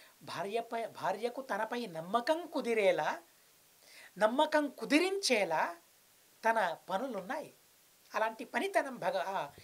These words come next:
ఆ, మ-, ముఖ్య ప్రాణదేవుల వారు, భీమసేన దేవుల వారు చూపించారు. కనుక భీమసేన దేవుల వారి దగ్గరికి ఆ ద్రౌపదీదేవి వెళ్ళింది, వెళ్ళి చెప్పింది. అప్పుడు భీమసేన దేవుల వారు అన్నారు, "సరే, రమ్మని చెప్పాడు కదా,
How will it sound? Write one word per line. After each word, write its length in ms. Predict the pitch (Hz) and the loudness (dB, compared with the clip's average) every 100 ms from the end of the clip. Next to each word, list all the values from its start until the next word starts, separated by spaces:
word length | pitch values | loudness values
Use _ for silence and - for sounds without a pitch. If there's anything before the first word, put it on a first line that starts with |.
| - - - 202 | -20 -20 -12 -10
ఆ, 100 | 196 | -8
మ-, 140 | 185 | -10
ముఖ్య 320 | 151 151 - | -8 -4 -2
ప్రాణదేవుల 600 | 277 262 233 208 196 180 | -2 -4 -2 0 2 2
వారు, 220 | 170 208 175 | 4 2 0
భీమసేన 460 | 175 302 233 202 | -4 -4 -4 -6
దేవుల 300 | 185 170 160 | -4 -4 -2
వారు 220 | 156 147 | -2 -2
చూపించారు. 640 | 147 202 202 247 - 143 123 - - - - - | -4 -10 -10 -12 -10 -12 -12 -20 -20 -20 -10 -4
కనుక 520 | 202 240 151 139 170 - | -4 -2 -2 -4 -8 -10
భీమసేన 460 | 190 262 226 202 190 | -8 -6 -4 0 2
దేవుల 280 | 180 175 170 | 4 2 2
వారి 280 | 160 151 | 0 0
దగ్గరికి 640 | 151 147 170 170 185 143 - - - - - | -4 0 0 0 -8 -12 -14 -20 -20 -12 -2
ఆ 80 | 165 | -2
ద్రౌపదీదేవి 720 | 147 160 202 175 160 151 151 | 0 -4 -4 -6 -2 -2 -2
వెళ్ళింది, 580 | 143 147 165 165 311 - _ _ - - - | -6 -6 -6 -8 -8 -12 _ _ -20 -20 -6
వెళ్ళి 220 | 190 185 185 | -4 -4 -6
చెప్పింది. 460 | 160 170 139 127 - _ _ _ - | -8 -10 -16 -16 -20 _ _ _ -18
అప్పుడు 260 | - - 214 | -16 -10 -10
భీమసేన 500 | 151 240 - 220 202 | -10 -10 -10 -8 -6
దేవుల 280 | 190 180 170 | -6 -4 -2
వారు 220 | 156 143 | -2 -4
అన్నారు, 340 | 135 143 175 | -8 -10 -8
"సరే, 580 | 269 - 143 165 302 349 - - - - | -8 -8 -6 -2 -2 -2 -8 -20 -16 -4
రమ్మని 400 | 170 180 302 330 | -2 0 0 0
చెప్పాడు 440 | 262 - 214 202 | -4 0 0 0
కదా, 400 | 202 175 285 370 | -2 0 -2 -4